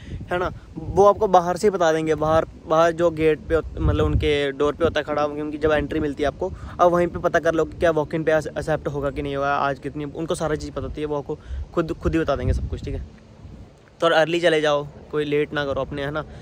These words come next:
अगर आपका मतलब, मतलब आठ बजे के आसपास अगर खुलती है तो आप सात, छः, सात बजे चले जाओ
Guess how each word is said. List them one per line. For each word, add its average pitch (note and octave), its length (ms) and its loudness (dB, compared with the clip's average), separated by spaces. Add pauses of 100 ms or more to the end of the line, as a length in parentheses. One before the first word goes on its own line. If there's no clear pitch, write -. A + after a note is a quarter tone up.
(240)
अगर D3 160 0
आपका D3 420 0
मतलब, C#3+ 360 -2 (1080)
मतलब D#3+ 220 -4
आठ D#3+ 260 2
बजे D#3+ 220 -4
के D#3 80 -4
आसपास D3+ 340 -4
अगर D#3+ 140 -2
खुलती D3+ 240 -6
है D3+ 40 -2
तो D#3+ 80 -4
आप D3+ 160 -2
सात, - 560 -4
छः, D3+ 180 -2
सात C#3+ 200 -8
बजे C#3+ 140 -6
चले D3 200 -2
जाओ D#3+ 160 0